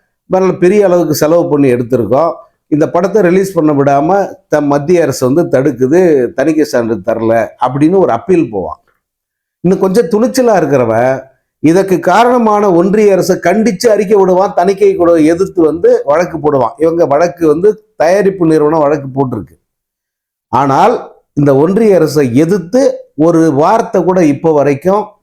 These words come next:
இந்த பெரிய துணிச்சல்கார, இந்த ஒண்டி கொண்டி வரியான்னு சொல்லி சவால் விட்டுக்கிட்டு திர்றான் மேடைக்கு மேடை அப்படின்னு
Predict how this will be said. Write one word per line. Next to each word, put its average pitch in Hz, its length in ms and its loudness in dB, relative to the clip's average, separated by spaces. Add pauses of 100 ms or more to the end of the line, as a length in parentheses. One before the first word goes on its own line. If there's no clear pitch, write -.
(360)
இந்த 156 400 0
பெரிய 220 460 2 (500)
துணிச்சல்கார, 170 920 0 (500)
இந்த 160 280 2
ஒண்டி 196 280 2
கொண்டி 175 320 0
வரியான்னு 170 400 2
சொல்லி 151 220 0
சவால் 170 380 0
விட்டுக்கிட்டு 147 400 0
திர்றான் 135 380 -2
மேடைக்கு 147 420 -2
மேடை 135 300 0
அப்படின்னு 131 500 -2